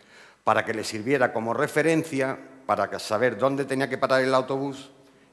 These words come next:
y que la puerta donde está la rampa que tiene que sacarla para que suban o bajen las personas en silla de ruedas, pues coincida con la zona en la que está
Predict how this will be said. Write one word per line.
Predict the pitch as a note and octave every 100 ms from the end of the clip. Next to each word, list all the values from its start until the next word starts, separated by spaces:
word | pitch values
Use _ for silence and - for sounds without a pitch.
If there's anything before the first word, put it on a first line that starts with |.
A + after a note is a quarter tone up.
| _ -
y | A#2+
que | A#2+
la | A2 G2+ -
puerta | D3 C#3+ C3
donde | G2 F#2+ F#2
está | - B2
la | C3
rampa | B2+ C3+ - F2
que | E2+
tiene | A2+ A#2
que | B2
sacarla | A#2 B2 - A2 E2+ C2 - - - -
para | D2+
que | D#2 D2+
suban | B2 A#2 D#2+
o | D2+
bajen | F#2+ G#2+ F#2+
las | F2
personas | G2 A#2 G#2
en | F#2
silla | A2+ A#2
de |
ruedas, | A2+ A#2+ A#2+ -
pues | A#2 A2
coincida | A2 G#2+ - A#2 A#2
con | G#2+
la | G2 F2+
zona | G#2+ A2+
en | G#2 G#2
la | F2
que | F2+
está | F2 A2 A2 - -